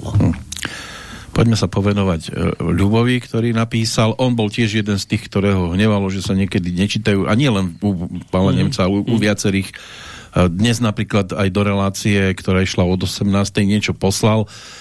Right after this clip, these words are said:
Speaker 2: Tie maily naskočili neskôr. Ja som si ich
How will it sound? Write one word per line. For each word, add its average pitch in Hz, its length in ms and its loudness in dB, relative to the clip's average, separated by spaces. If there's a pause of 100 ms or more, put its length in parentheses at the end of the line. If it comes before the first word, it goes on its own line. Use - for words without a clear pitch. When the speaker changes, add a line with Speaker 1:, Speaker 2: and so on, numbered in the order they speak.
(340)
Speaker 2:
Tie 123 240 0
maily 123 320 0
naskočili 117 640 0
neskôr. 98 640 0
Ja 107 160 2
som 113 240 -2
si 101 240 -2
ich - 160 -16